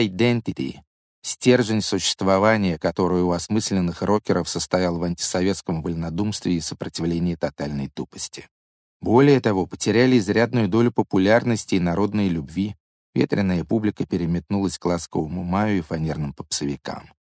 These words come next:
Признанные гуру восьмидесятники, конечно, сохранили часть своей паствы — но развитие жанра в новом климате требовало изменений. Мутация получила название "Рокопопс".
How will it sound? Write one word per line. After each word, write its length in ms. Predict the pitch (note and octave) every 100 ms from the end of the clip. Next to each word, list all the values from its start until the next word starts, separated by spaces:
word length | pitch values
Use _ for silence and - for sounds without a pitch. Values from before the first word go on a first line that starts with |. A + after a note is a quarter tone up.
| _ _ _ _ _
Признанные 540 | - B2 B2 B2 B2 A#2
гуру 300 | A#2+ A#2+ A2
восьмидесятники, 840 | A2 A2 G2+ A2 C#3+ C#3+ G#2+ -
конечно, 440 | - G#2 A2 - F#2
сохранили 540 | - F2 F#2+ A2+ F2
часть 300 | - F2+ E2
своей 260 | - D#2 D2
паствы — 520 | G2 F#2 - B1+ - _ _ _
но 60 | -
развитие 560 | E2+ E2 F#2+ F#2+ - E2
жанра 380 | G2 A2+ G#2+
в 80 | F#2
новом 260 | F#2+ F#2+ F2+
климате 540 | - F#2 F2+ E2+ -
требовало 580 | - - C#2+ - C2+ C#2
изменений. 640 | C2+ D2 C2+ - - - - _ _ _ _ _ _
Мутация 440 | A#2 - G3+ F#3 D3+
получила 400 | A2 G2+ D3 F3
название 500 | F#2 D#2+ A2+ C3 A#2
"Рокопопс". 720 | A#2 D3 - D#2 - -